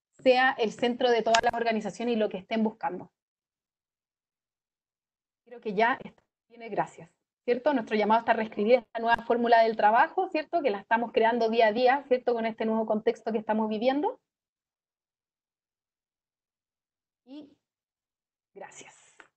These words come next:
Nuestros datos los va a poner Pascal, viene después de esto.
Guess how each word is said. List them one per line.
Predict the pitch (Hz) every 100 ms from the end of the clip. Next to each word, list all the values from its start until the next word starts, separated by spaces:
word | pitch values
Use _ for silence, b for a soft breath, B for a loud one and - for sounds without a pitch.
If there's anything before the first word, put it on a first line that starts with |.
| _ _ _ 233
Nuestros | 226 233 214
datos | 233 254 311 -
los | 240 226
va | 226
a |
poner | 220 220 226 208 _ _
Pascal, | _ - 214 - _
viene | 214 214
después | 196 160 -
de |
esto. | _